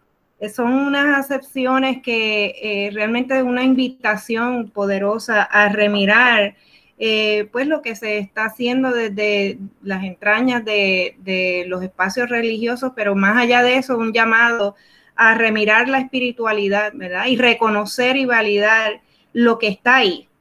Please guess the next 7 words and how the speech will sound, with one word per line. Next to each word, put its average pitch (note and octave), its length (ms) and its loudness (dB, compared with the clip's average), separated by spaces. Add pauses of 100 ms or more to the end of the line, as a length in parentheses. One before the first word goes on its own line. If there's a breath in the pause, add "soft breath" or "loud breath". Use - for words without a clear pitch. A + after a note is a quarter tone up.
(180)
lo G#3 240 -2
que G#3+ 120 -4
ha A#3 120 0
estado A#3 560 0
ahí. F3+ 320 -2 (500)
Eh, G#3+ 680 0
Maricel, C4 800 2